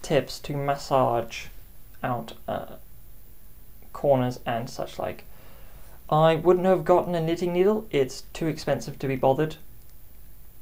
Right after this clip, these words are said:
But they are useful, so if money is no object. But if it is,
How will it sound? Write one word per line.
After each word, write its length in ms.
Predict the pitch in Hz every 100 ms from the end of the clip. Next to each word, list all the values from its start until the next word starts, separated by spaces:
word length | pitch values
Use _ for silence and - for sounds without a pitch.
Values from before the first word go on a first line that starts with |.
| - - - - - - - - - - - - - - - -
But 300 | 160 156 156 -
they 100 | 156
are 120 | 151 143
useful, 560 | 139 131 131 131 131 -
so 380 | - 143 135 131 - - - - - - - - -
if 140 | 151
money 260 | 151 151 143
is 140 | 131
no 200 | 131 120
object. 520 | 117 - - - - - - - - - - - - - - - - - - - - - - - - - - - - - - -
But 220 | - - 151
if 160 | 151
it 80 | 127
is, 380 | 170 175 160